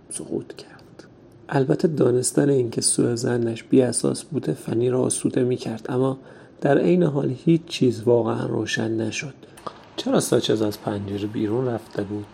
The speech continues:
و روی حفاظ نشسته بود؟ او آدمی بود که از ارتفاع می‌ترسید و ظاهراً در آن شرایط آخرین کاری بود که انجام می‌داد. اگر پیش از سقوط با فنی روابط خوبی داشت، چرا حالا هر بار که وارد اتاق می‌شد،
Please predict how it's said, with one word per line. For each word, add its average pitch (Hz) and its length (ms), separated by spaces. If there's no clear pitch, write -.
و 107 240
روی 113 200
حفاظ 110 420
نشسته 120 400
بود؟ 110 160
او 165 100
آدمی 131 340
بود 120 200
که - 120
از 107 200
ارتفاع 120 480
می‌ترسید 131 640
و 127 220
ظاهراً 113 460
در 113 220
آن 113 140
شرایط 110 560
آخرین 117 440
کاری 120 300
بود 110 180
که - 120
انجام 107 340
می‌داد. 107 300
اگر 135 260
پیش - 240
از 117 120
سقوط 113 440
با - 100
فنی 117 400
روابط 107 560
خوبی 117 380
داشت، 110 400
چرا 113 320
حالا 123 340
هر 131 240
بار 123 220
که - 160
وارد 110 320
اتاق 117 420
می‌شد، 131 380